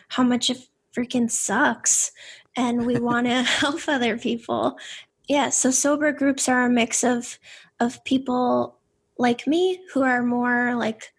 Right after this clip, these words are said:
Speaker 1: longer term, more comfortable people, people who are in the beginning. Sometimes there'll be people in there that are sober for twenty years, and then there's people who are struggling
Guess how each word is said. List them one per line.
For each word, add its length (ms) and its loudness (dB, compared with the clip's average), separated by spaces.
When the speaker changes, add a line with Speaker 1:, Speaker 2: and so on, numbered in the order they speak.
Speaker 1:
longer 400 2
term, 600 0
more 140 0
comfortable 560 -2
people, 600 0
people 320 -2
who 60 0
are 140 2
in 120 2
the 80 2
beginning. 680 4
Sometimes 560 2
there'll 140 4
be 120 2
people 360 0
in 100 4
there 200 2
that 120 2
are 120 -2
sober 360 -4
for 180 -10
twenty 460 0
years, 480 2
and 120 2
then 120 4
there's 180 2
people 320 0
who 80 0
are 160 2
struggling 680 0